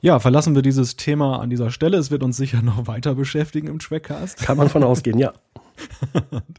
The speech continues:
Speaker 1: Und kommen wir zu einem Thema in eigener Sache. Vor einigen Ausgaben haben wir ja angekündigt, dass wir dieses Jahr große Pläne für die Trackgate haben.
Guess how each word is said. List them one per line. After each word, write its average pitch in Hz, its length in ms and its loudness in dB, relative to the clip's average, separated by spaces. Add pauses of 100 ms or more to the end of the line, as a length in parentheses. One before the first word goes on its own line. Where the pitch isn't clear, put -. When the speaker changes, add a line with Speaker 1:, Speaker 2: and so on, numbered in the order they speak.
(600)
Speaker 1:
Und 135 140 -2
kommen 165 180 2
wir 170 80 0
zu 165 120 -4
einem 147 160 0
Thema 165 260 4
in 151 60 -6
eigener 156 340 0
Sache. 104 400 -6 (260)
Vor 113 200 -4
einigen 147 260 0
Ausgaben 156 580 -2
haben 143 220 0
wir 131 60 2
ja 123 100 0
angekündigt, 156 760 -2
dass 135 180 -2
wir 135 60 -2
dieses 131 280 0
Jahr 127 180 0
große 123 400 0
Pläne 131 360 0
für 120 120 -2
die 110 140 -2
Trackgate 147 580 -2
haben. 151 300 -4